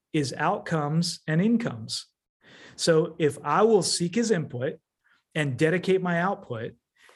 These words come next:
he will take care of the outcome of my ministry, my church, my vision, whatever it may be, and he will take care of my income, providing for me.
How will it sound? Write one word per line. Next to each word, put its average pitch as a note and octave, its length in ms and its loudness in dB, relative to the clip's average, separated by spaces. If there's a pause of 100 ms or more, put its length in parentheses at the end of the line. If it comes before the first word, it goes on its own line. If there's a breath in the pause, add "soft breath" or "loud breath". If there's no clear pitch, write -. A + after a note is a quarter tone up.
(100 soft breath)
he - 280 0
will B3 140 4
take G3 260 0
care F#3 160 2
of C#3+ 80 0
the C3 160 -4
outcome G3+ 680 -2
of D3 100 -4
my C3 140 0
ministry, F3 520 0
my D#3 180 -4
church, F3+ 580 -2
my B2+ 120 -8
vision, E3+ 460 0
whatever C#3+ 240 -2
it F#3 60 0
may A3 120 2
be, C3+ 360 -4 (280 soft breath)
and D3+ 100 0
he F#3+ 100 4
will B3+ 100 0
take E3 240 0
care E3 180 2
of C#3+ 80 -4
my D3+ 240 0
income, C3+ 540 -2
providing D#3+ 480 2
for B2+ 160 -8
me. A#2+ 300 -10